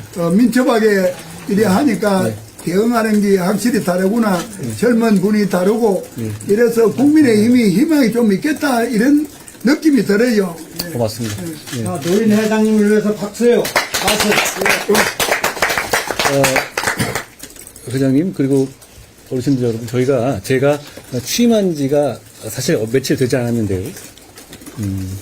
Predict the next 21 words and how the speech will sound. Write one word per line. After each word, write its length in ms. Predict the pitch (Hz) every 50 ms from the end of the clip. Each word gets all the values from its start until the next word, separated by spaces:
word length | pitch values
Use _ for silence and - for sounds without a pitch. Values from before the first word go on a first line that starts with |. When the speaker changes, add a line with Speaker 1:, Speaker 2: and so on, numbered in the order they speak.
| - - - - - - - -
Speaker 2:
저희가 320 | - 131 127 131 139 139
이제 340 | 135 117 127 127 123 123 127 123
그 280 | - - 110 107 110 117 113 -
당 280 | - 123 127 147 135 117
내외에 1160 | 117 123 131 139 139 131 127 - - - - - 123 120 127 135 135 123 117 120 139 139 139 139 - 135 127 120 117 - - -
처음 520 | - - 214 214 208 202 196 185 156 135 - -
그 100 | - 123 110
외부의 800 | 113 127 139 143 135 147 147 147 143 135 135 151 147 147 151 143
단체를 680 | 139 - 120 117 127 127 127 - - 143 131 143 139
바-, 220 | 139 120 117 120 123 120
방문한 460 | - 117 131 135 139 135 135 127 120
것은 240 | 117 107 165 165 131
제가 240 | 113 117 113 135 127 - - - - - - -
오늘 220 | 120 135 139 135
처음입니다. 540 | 135 - - 233 233 220 139 107 95 95 - - - - - - 160 143 135 - 135 139 123 - - 117
예. 760 | 107 104 107 107 104 101 98 - - - - - - 131 117 110
예, 120 | 98 95 - 110
저희가, 400 | - 131 127 131 127 147 156 160 160 - - - - - - - -
음, 500 | 135 131 127 127 123 123 120 120 123 135 - - - - - - - - - _ - - - - - - - - - - - - - - - - - - - - - - -
사실 160 | - 143 170 -
그 120 | -